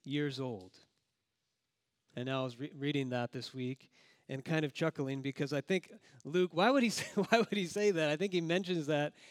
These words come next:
as if to say, "You know it was a miracle if this guy was over forty, that he can walk and get up after he's been crippled all his life," because we all know after forty, it all goes downhill.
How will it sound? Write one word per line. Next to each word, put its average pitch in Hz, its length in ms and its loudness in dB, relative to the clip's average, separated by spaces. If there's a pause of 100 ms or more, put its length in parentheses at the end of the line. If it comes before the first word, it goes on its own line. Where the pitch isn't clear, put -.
(180)
as 165 200 2
if 185 160 2
to 185 120 0
say, 160 540 2 (300)
"You 196 160 0
know 214 320 8
it 214 80 2
was 185 180 2
a 180 60 0
miracle 175 480 2
if 143 80 -4
this 151 160 -2
guy 147 180 2
was 143 180 -2
over 131 220 -4
forty, 123 460 -6 (840)
that 143 140 0
he 175 100 4
can 165 200 2
walk 151 360 0 (240)
and 147 160 -4
get 143 180 2
up 139 200 0 (420)
after 147 240 -4
he's 143 160 -2
been 131 160 -6
crippled 117 460 -10
all 120 160 -6
his 117 120 -10
life," 123 320 -4
because 139 760 -2 (840)
we 135 120 0
all 143 140 0
know 139 320 0
after 139 320 -2
forty, 135 360 -4
it 123 80 -2
all 123 160 -2
goes 120 240 -8
downhill. 117 560 -8